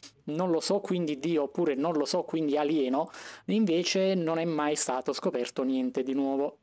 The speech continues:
Ma non è troppo tardi, attenzione, se il signor Biglino vuole contribuire finalmente qualcosa allo scibile umano, faccia una previsione nuova.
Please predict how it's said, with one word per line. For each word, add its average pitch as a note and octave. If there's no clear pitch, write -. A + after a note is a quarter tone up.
Ma B3+
non A3
è B3+
troppo D3+
tardi, D3+
attenzione, C#3+
se C#4+
il A#3+
signor F#3+
Biglino D#3
vuole G3+
contribuire D#3+
finalmente F3
qualcosa D3
allo C#3
scibile D3
umano, C3+
faccia G#3
una G3
previsione D3
nuova. B2